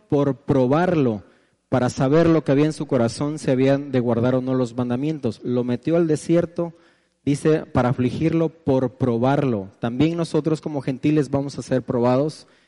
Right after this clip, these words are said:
en este desierto, en esta prueba que viene antes de que el Señor Jesucristo venga de nuevo a la tierra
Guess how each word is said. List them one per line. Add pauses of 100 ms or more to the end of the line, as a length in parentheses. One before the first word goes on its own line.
(160)
en
este
desierto,
en
esta
prueba (380)
que
viene
antes
de
que
el
Señor
Jesucristo
venga
de
nuevo
a
la
tierra